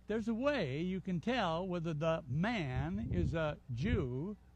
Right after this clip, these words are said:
because the man went through a ritual eight days after he was born that leaves clear evidence in his body that he's a Jew.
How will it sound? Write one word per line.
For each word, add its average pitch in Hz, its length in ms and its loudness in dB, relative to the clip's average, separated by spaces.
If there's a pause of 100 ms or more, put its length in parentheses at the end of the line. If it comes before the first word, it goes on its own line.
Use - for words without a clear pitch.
(960)
because 165 420 0
the 170 80 0
man 196 600 2
went 175 240 -2
through 165 260 0
a 160 60 2
ritual 185 720 0
eight 165 320 0
days 160 360 0
after 160 340 0
he 156 160 4
was 143 180 0
born 240 800 4 (380)
that 170 160 0
leaves 160 380 2 (600)
clear 233 320 6
evidence 175 600 0
in 165 180 0
his 165 200 2
body 202 600 4
that 190 240 2
he's 214 220 4
a 254 100 4
Jew. 285 320 0